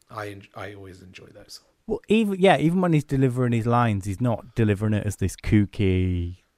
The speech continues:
Speaker 2: crazy character. He's delivering it in quite a monotone, quite reasonably sounding way, which
Speaker 1: Yeah.
Speaker 2: I think is why it takes so long for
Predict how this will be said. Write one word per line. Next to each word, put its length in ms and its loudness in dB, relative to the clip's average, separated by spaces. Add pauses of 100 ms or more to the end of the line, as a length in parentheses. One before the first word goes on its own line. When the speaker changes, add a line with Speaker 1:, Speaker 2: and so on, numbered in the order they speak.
(180)
Speaker 2:
crazy 400 2
character. 720 -2
He's 200 -6
delivering 240 -4
it 60 -12
in 80 -10
quite 280 -6
a 80 -8
monotone, 1000 -4 (560)
quite 400 0 (360)
reasonably 760 0
sounding 560 -2
way, 400 0 (480)
which 180 -8
Speaker 1:
Yeah. 80 -2
Speaker 2:
I 20 0
think 200 -2
is 100 2
why 200 -2
it 140 -8
takes 420 -4
so 220 -2
long 600 -2 (180)
for 300 -4